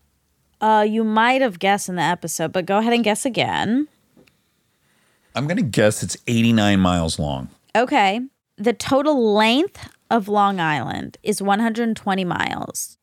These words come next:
Speaker 1: and its maximum width is twenty-three miles. The total area of Long Island, including the smaller islands within the political boundaries of the island, but excluding the bordering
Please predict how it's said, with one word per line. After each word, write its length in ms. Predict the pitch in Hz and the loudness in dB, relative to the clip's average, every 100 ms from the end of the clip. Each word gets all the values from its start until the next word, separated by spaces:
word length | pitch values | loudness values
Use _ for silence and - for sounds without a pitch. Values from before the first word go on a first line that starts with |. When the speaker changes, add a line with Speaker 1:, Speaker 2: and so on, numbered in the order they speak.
| _ | _
Speaker 1:
and 220 | 196 208 | 0 0
its 160 | 202 208 | 0 0
maximum 680 | 208 202 247 - 226 202 | 2 2 -2 -2 0 2
width 260 | 185 185 - | 2 0 0
is 160 | 185 - | -8 -8
twenty-three 760 | - 208 190 180 - 180 170 131 | -4 0 0 -2 -6 -6 -4 -2
miles. 680 | - - - - - - - _ _ - - - - - _ _ - | -4 -4 -6 -8 -10 -10 -14 _ _ -20 -20 -20 -20 -20 _ _ -4
The 100 | 214 | -2
total 360 | - 254 233 - | 2 2 2 0
area 480 | 220 240 359 381 233 | 2 2 4 4 4
of 140 | 175 175 | 2 0
Long 300 | 175 170 160 | 0 2 2
Island, 340 | 147 151 175 | 0 0 -2
including 400 | 202 - 240 269 | -4 2 4 4
the 80 | 294 | 2
smaller 320 | - 202 185 | 2 2 4
islands 420 | 170 175 180 180 | 2 2 0 -2
within 320 | - 175 220 240 | -4 0 2 2
the 80 | |
political 440 | 262 - 202 202 190 | 2 2 0 0 0
boundaries 380 | 165 160 165 165 | 0 0 -2 -4
of 100 | 160 | -2
the 160 | 170 | 0
island, 320 | - 165 160 165 | 0 0 0 0
but 80 | |
excluding 560 | 175 175 - 208 214 233 | 0 -2 2 4 4 2
the 100 | 220 | 2
bordering 720 | 175 185 190 196 196 196 185 | 0 -2 0 0 0 -2 -4